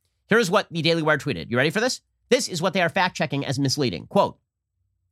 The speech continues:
"Report, A O C was not inside Capitol building during breach on January sixth."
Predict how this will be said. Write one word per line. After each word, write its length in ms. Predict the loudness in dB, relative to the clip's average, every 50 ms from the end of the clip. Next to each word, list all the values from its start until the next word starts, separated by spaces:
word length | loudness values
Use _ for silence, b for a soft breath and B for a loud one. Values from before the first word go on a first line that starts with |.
| _ _ _ _ _ _ _ _ _
"Report, 540 | 0 0 0 2 2 2 2 2 0 -8 -16 _ _ _ _ _ _ _ _ _ 2
A 160 | 4 6 6
O 80 | 4 2
C 280 | 2 0 0 0 2
was 180 | 2 2 2 4
not 220 | 4 4 2 2 _
inside 380 | 0 0 0 2 2 0 0 2
Capitol 380 | 0 0 0 0 0 -2 0
building 300 | 0 0 0 0 0 0
during 240 | 2 0 0 0 0
breach 300 | 0 0 -2 -2 -2 -2
on 160 | -2 -2 -2
January 380 | 0 0 -2 -2 0 0 0 0
sixth." 400 | 0 0 -2 -2 -2 -6 -12